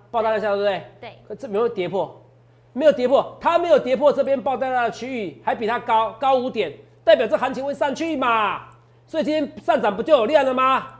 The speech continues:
Speaker 2: 嗯。
Speaker 1: 技术分析它有它的盲点，你只要取其它重要性，是不是？有人说季线跌破了不行了，那看季线是五天上来了。
Speaker 2: 对。
Speaker 1: 是，季线跌破是不行，可是你有时候跌破，你变成是事后化了。我怎么去事前预告？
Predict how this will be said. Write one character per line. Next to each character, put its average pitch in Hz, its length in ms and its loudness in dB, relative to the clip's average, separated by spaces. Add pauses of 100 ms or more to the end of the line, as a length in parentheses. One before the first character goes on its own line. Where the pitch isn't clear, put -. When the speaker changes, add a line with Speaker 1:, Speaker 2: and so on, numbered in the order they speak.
(460)
Speaker 2:
嗯。 262 140 -20
Speaker 1:
技 220 180 -6
术 175 240 -4
分 165 180 -4
析 165 140 -12
它 170 120 -6
有 131 120 -6
它 147 140 -8
的 - 20 -10
盲 127 260 -10
点， 117 240 -12
你 214 120 -6
只 170 160 -12
要 185 100 -4
取 160 260 -14
其 143 200 -14
它 156 80 -4
重 156 240 -10
要 139 180 -6
性， 123 220 -18 (920)
是 247 120 -4
不 254 80 0
是？ 262 200 4 (380)
有 170 100 -6
人 180 80 -2
说 269 80 0
季 254 200 -6
线 247 180 -2
跌 185 160 -2
破 214 140 0
了 180 40 0
不 220 140 -4
行 135 220 -10
了， 135 100 -8
那 202 80 -2
看 202 120 -4
季 190 120 -10
线 180 180 -4
是 175 80 -12
五 165 140 -10
天 151 140 -6
上 143 120 -8
来 107 180 -14
了。 107 60 -20 (320)
Speaker 2:
对。 233 80 -20
Speaker 1:
是， 294 280 0
季 311 180 -4
线 294 160 -2
跌 220 100 0
破 226 120 0
是 180 100 -6
不 214 140 -8
行， 127 260 -14
可 175 80 -12
是 262 140 -8
你 214 140 -6
有 226 120 -2
时 208 80 -6
候 202 80 -4
跌 170 180 -6
破， 233 160 -2
你 156 60 -4
变 180 180 -8
成 160 140 -6
是 - 160 -18
事 214 180 -12
后 175 160 -2
化 151 220 -4
了。 117 80 -18 (420)
我 359 200 4
怎 262 140 0
么 233 80 -2
去 294 120 -4
事 294 240 -8
前 185 160 -4
预 226 140 -6
告？ 156 260 -4